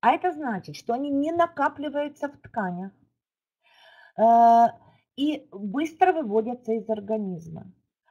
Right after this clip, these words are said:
Но вот если они водорастворимые, то мы потеем, да, мы ходим в туалет, естественно, да,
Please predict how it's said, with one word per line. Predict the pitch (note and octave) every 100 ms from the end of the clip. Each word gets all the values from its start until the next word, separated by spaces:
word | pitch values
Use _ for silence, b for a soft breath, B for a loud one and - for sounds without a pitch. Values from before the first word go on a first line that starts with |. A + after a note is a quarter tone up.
| -
Но | C4
вот | C4+
если | F#4 D#4
они | C4+ C4+
водорастворимые, | A#3+ A#3+ C4 C4+ - B3 G#3+ F3 D#3+
то | D3+ G#3
мы | G#3+
потеем, | D4 E4 _ A3 G3+ G3 G3 G3
да, | A3 C#4
мы | G#3+
ходим | G#3+ D4+ E4
в |
туалет, | - D#4 B3 G#3 F#3+
естественно, | G#3 _ G#3+ F#3+ _ F#3 F3+ F3
да, | A3 C#4